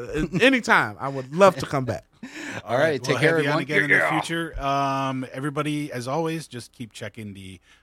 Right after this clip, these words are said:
Speaker 3: Butch Blood Facebook page for future updates. I do think that already we, I, I can give away a minor spoiler for our next show,
Speaker 2: All
Speaker 3: and
Speaker 2: right.
Speaker 3: it is going to be, um,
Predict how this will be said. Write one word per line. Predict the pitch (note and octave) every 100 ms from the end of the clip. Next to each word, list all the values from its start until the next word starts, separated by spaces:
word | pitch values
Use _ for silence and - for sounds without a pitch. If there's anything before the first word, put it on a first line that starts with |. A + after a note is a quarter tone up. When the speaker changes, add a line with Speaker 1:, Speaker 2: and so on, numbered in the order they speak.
| _
Speaker 3:
Butch | F#3 -
Blood | D#3 D3 B2 -
Facebook | B2+ A2 - _
page | A2 G2+ F#2 - _ _ _
for | - C3 A#2 G#2+
future | - D#3 - B2
updates. | B2+ A#2+ C3+ B2+
I | G2+ F#2+ F#2+
do | C3+ D3+ C#3+
think | C3+ - D3 C3+ _ -
that | A#2+ A2+
already | A2 A#2+ B2 C3 C3
we, | A#2 A2+ A2+ G#2+ E2+
I, | G2 D#2 F#2+
I | F2
can | G#2+ F#2+
give | G#2+ G#2+ G2+ F#2+
away | G#2 G2+ G#2+ G#2+ G#2 G2+
a | G2+
minor | G2 B2 A#2+
spoiler | - D#3 D#3 C#3+
for | - B2
our |
next | C3 C3
show, | - D3+ D3 - - D#3+
Speaker 2:
All |
Speaker 3:
and | D#3
Speaker 2:
right. | D#3+
Speaker 3:
it | D3+
is | -
going | D#3+ D3+
to | - C#3+
be, | B2 B2 C#3+ D3+ D#3 D3 C#3 - _ _ _ _ -
um, | B2 B2 B2 B2 B2 B2 A#2+ B2 A#2